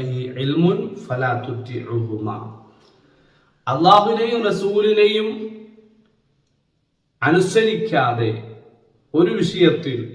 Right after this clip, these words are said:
അഥവാ അള്ളാഹുവിനോട് നീ ശിർക്ക് ചെയ്തിട്ട്, അതല്ലെങ്കിൽ ഏതെങ്കിലും ഒരു ബിദ്അത്തിന് വേണ്ടി, മറ്റുള്ള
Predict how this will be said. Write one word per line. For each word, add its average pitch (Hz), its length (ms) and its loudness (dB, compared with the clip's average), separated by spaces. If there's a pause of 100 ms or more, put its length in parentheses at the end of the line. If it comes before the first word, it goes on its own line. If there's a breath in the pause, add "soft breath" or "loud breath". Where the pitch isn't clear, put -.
(680)
അഥവാ 175 260 2 (140)
അള്ളാഹുവിനോട് 190 640 2
നീ 190 60 -2 (100)
ശിർക്ക് 175 460 0
ചെയ്തിട്ട്, 135 440 0 (920)
അതല്ലെങ്കിൽ 196 460 -2 (120)
ഏതെങ്കിലും 202 500 2
ഒരു 185 180 2
ബിദ്അത്തിന് 180 680 2
വേണ്ടി, 143 320 0 (300)
മറ്റുള്ള 208 300 -4